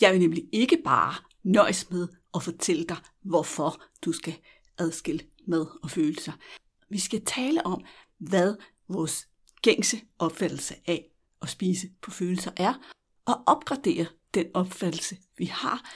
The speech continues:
så du måske bedre kan kende dig selv, eller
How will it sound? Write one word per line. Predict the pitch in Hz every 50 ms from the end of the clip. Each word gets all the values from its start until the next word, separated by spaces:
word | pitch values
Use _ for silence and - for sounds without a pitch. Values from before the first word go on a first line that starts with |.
| - - -
så | - 247 220
du | - 269
måske | 277 339 339 302 - - 277 294 - - - _ - -
bedre | - 190 185 190 202 233 269 269 254 - - - _ -
kan | - - 190 143 143 - - - - - _ _
kende | - - - 196 185 220 254
dig | 233 185 185
selv, | - - 175 170 -
eller | 185 170 170